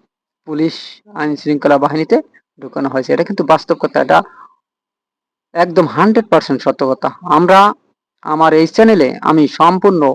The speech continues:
খোলসাভাবে সত্য কথা তুলে ধরি আপনাদের মাঝে। অবশ্যই যদি আমার এই কথাগুলো আপনাদের ভালো লেগে থাকে, আমার চ্যানেলটি সাবস্ক্রাইব করে দিবেন, যাতে পরবর্তী ভিডিওগুলো আপনারা পেতে পারেন। আমি সবসময়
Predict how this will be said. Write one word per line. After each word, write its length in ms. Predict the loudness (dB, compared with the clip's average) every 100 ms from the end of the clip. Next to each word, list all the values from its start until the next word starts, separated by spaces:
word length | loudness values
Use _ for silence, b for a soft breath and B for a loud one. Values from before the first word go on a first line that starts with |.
| -2
খোলসাভাবে 560 | 2 2 4 4 4 2 -6 b _
সত্য 280 | -8 -6 -4
কথা 220 | -4 -4 -4
তুলে 220 | -2 -2
ধরি 200 | 0 -2 -2
আপনাদের 460 | -4 -2 -4 -4 -4
মাঝে। 260 | -6 -8 -14 _ _ _ _ _ _ -6
অবশ্যই 460 | -2 -2 -2 -4 -6 -12 _ _ _ _ _ _ _ _ _ _
যদি 240 | -10 -2 2
আমার 240 | 4 4 2 -2 _ _
এই 140 | -14 -6
কথাগুলো 400 | -2 0 0 2 2
আপনাদের 340 | 2 0 0
ভালো 220 | -2 -2 2
লেগে 240 | 4 4
থাকে, 280 | 0 0 -2 -4 -10 _
আমার 200 | -10 -10
চ্যানেলটি 400 | -4 -4 -4 -6
সাবস্ক্রাইব 500 | -6 -6 -2 0 0 -2
করে 180 | -6
দিবেন, 240 | -4 -6 -8 -14 _ _ _ _ _ _ _
যাতে 300 | -4 -4 -2 -8 -6
পরবর্তী 360 | -4 -2 -2 -2
ভিডিওগুলো 440 | -2 -2 -2 0 0 -2
আপনারা 280 | -4 0 0
পেতে 240 | -2 -6 -4
পারেন। 200 | -4 -2
আমি 160 | -4 -2
সবসময় 520 | -2 0 2 2